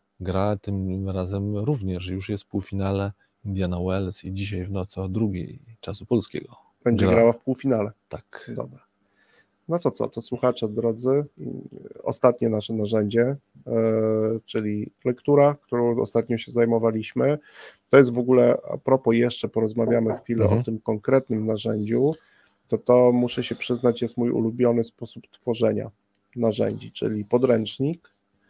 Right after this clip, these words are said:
Speaker 2: a często autorzy podręczników, e, mają niebagatelnie fantastyczną umiejętność dla mnie,
Speaker 1: No.
Speaker 2: czyli potrafią zebrać pracę z różnych miejsc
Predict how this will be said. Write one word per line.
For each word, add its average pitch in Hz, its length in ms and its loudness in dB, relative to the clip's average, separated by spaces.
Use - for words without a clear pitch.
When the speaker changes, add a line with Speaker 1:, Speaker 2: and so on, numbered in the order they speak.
Speaker 2:
a - 80 -8
często 127 440 4
autorzy 120 420 4
podręczników, 123 1200 -2
e, 117 360 4
mają 117 580 2
niebagatelnie 120 1300 2
fantastyczną 117 920 -2
umiejętność 110 920 -4
dla 113 220 -2
mnie, 123 420 0
Speaker 1:
No. 110 380 4
Speaker 2:
czyli 123 540 0
potrafią 127 760 4
zebrać 113 1000 0
pracę 113 500 4
z 113 80 -8
różnych 147 460 0
miejsc 156 580 -2